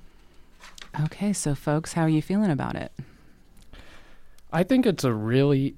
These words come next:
Speaker 2: interesting issue as a whole. Um, I think it's really sort of a progression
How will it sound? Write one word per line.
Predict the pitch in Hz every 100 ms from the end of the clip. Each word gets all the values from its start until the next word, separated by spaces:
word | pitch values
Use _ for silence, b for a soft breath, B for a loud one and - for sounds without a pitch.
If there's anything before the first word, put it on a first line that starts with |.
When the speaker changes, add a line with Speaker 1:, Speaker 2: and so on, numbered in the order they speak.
| -
Speaker 2:
interesting | 120 127 - 143 139 - 123 113
issue | 120 123 - 165 175 170 127
as | 117 113
a | 98
whole. | - 131 156 208 - -
Um, | 139 135 127 117 117 120
I |
think | 123 151 147
it's | 135 -
really | 135 127 127 131 127 131 127 - - -
sort | - 135 127
of | 117 113 - -
a | 120 117 110 - - -
progression | 131 - 113 110 120 - 147 156 165